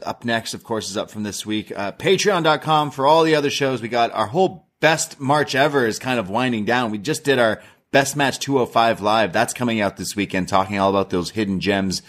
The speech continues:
Uh, the list is up on the Patreon to go watch and, and catch up and stuff. But we did a Best Match Ever Steiners. We did a Best Match Ever Shane McMahon.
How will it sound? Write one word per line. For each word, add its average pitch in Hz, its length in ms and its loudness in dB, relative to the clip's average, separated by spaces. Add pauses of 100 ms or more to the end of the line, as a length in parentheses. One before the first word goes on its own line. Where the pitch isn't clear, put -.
(240)
Uh, 90 160 2
the 85 80 -2
list 113 260 2
is 101 160 0
up 107 180 4
on 98 100 2
the 87 60 0
Patreon 90 440 -4
to 80 80 -12
go 92 120 -2
watch 87 360 0
and, 76 180 -8
and 80 180 -8
catch 87 220 -8
up 92 180 -4
and 85 120 -8
stuff. 87 340 -4
But 98 120 0
we 95 100 -2
did 95 180 0
a 87 60 -4
Best 123 320 0
Match 117 200 -2
Ever 101 220 -2
Steiners. 131 680 0 (260)
We - 60 -20
did 117 120 0
a 101 60 -2
Best - 300 2
Match 127 200 2
Ever 117 220 2
Shane 139 320 2
McMahon. 135 560 0